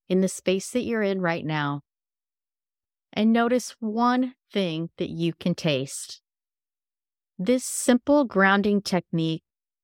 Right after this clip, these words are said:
is excellent at getting you back into your body when that dissociated feeling starts to happen.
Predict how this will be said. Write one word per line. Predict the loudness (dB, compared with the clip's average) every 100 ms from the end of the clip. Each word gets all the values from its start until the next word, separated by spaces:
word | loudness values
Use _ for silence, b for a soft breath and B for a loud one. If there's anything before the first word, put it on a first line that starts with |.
| 0
is | 2 0 -10 -4
excellent | -2 -2 -2 0 2 2 0 -2
at | -4 0
getting | 0 2 2
you | 0
back | 0 0 0 -2
into | -4 -4 -4
your | -2 -2
body | 0 2 2 -2 -6 -8
when | -4 0 0
that | 0 -2
dissociated | -6 -2 0 0 0 0 0 -2
feeling | -6 -6 -4 -4
starts | -6 -4 -4 -4 -6
to | -6
happen. | 0 -2 0 -4 -4